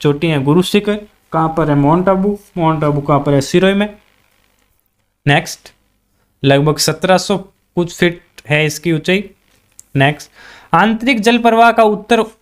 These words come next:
उदाहरण है, आंतरिक जल प्रवाह का उत्तम उदाहरण इसमें से कौन सा है वो बताना है। तो जल प्रवाह का उत्तम उद-, उदाहरण हो जाएगा सांबर। सांबर नदी है जो कि आंतरिक जल प्रवाह का एक उत्तम उदाहरण के रूप में जाना जाता है।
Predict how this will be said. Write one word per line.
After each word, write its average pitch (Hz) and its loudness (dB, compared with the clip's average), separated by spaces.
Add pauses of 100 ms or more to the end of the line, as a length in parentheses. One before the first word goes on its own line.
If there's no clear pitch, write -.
(100)
उदाहरण 160 2
है, 98 -12 (840)
आंतरिक 180 2
जल 180 2
प्रवाह 175 2
का 180 -2
उत्तम 185 -2
उदाहरण 180 2
इसमें 175 -2
से 170 -2
कौन 170 2
सा 180 2
है 180 -2
वो 147 4
बताना 165 0
है। 165 -4
तो - -12
जल 156 2
प्रवाह 180 2
का 180 -2
उत्तम 180 -2
उद-, 175 -4 (600)
उदाहरण 160 4
हो 156 2
जाएगा 143 2 (180)
सांबर। 143 0 (140)
सांबर 208 0
नदी 180 2
है 170 2
जो 156 0
कि 220 -4 (260)
आंतरिक 185 2
जल 170 2
प्रवाह 151 2
का 165 0
एक 147 0
उत्तम 165 -4
उदाहरण 143 2 (140)
के 165 2
रूप 143 2
में 185 -2
जाना 135 2
जाता 127 0
है। 127 -2